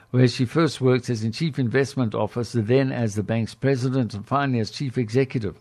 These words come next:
until she left in December twenty twenty-one. Um,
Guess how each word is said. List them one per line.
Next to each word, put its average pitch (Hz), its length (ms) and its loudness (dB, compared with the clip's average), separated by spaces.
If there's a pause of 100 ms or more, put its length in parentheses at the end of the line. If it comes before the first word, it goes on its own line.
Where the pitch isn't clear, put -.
until 113 360 0
she 113 180 -4
left 110 300 0
in 127 140 -2
December 113 420 0
twenty 107 360 -2
twenty-one. 98 640 0 (1120)
Um, 123 1040 6